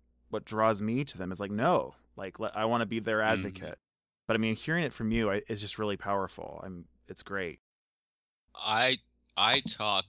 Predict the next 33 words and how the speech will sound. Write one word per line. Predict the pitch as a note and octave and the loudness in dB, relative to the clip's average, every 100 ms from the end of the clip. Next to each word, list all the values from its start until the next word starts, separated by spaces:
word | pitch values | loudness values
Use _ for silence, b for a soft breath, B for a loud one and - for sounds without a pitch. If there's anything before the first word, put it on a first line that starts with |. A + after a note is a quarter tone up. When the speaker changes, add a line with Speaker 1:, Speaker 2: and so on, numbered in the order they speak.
| - | -6
Speaker 2:
almost | F#2+ F#2+ F#2+ F#2 - - | -8 -6 -6 -6 -8 -4
every | G2 F#2 G2 | -4 -4 -6
day | F2+ F2+ F2+ | -2 -2 -2
with | E2+ - | -6 -10
other | F2 F2 F2 E2+ | -8 -6 -6 -6
adults, | - D#2+ D#2 D2+ D2 - | -4 -2 -2 -6 -6 -6
and | F2 | -6
I | E2+ G#2 | -4 0
see | - - G#2 F#2+ | 0 2 0 -2
the | F#2 | -6
results | F2 F2 F2 - F#2 E2 - - - - _ - | -10 -8 -6 -4 -4 -4 -4 -6 -6 -6 _ -6
of, | D#2+ D#2 D#2 D#2 - | -4 -4 -6 -10 -12
um, | D#2+ D#2 D#2+ D#2 D#2+ B B - | -4 -2 -2 -4 -12 B B -2
that | F#2 | 0
stereotyping | - - G2 F2+ F2 F2 F2+ E2+ F2 - E2+ E2 | 2 0 0 -2 -2 -2 -4 -4 -4 -4 -4 -4
and | E2 E2 | -6 -6
those | E2 E2 - | -6 -4 -6
negative, | F2+ F2 F2+ E2+ E2+ D#2+ F2 - - | -6 -4 -2 -2 -4 -6 -10 -12 -6
um, | E2+ D#2+ E2+ | -4 -4 -6
connotations | - E2+ E2+ D#2 F2 E2 D#2+ D#2 | -6 -4 -2 -4 -4 -4 -6 -6
being | - E2+ E2 | -2 -4 -4
put | - E2 | -8 -4
on | D#2+ D#2+ | -4 -4
people, | D#2 D#2 D#2+ D2+ | -6 -8 -6 -4
and | F#2+ | -2
it's | B2+ - | -2 -4
horrible. | - A#2+ F3+ G#2+ - | -2 -2 0 -2 -4
Speaker 1:
Mm-hmm. | F#2+ F#2+ G#2 - | -6 -8 -10 -6
Speaker 2:
It | F#2+ | -4
really | G#2 B2+ C3+ | -2 -2 0
is. | D3 A2+ - - _ _ _ _ - | 0 -2 -6 -10 _ _ _ _ -2
And, | F2 F2 F#2 F2 - | 0 0 -2 -6 -2
uh, | F#2+ F2+ | 0 0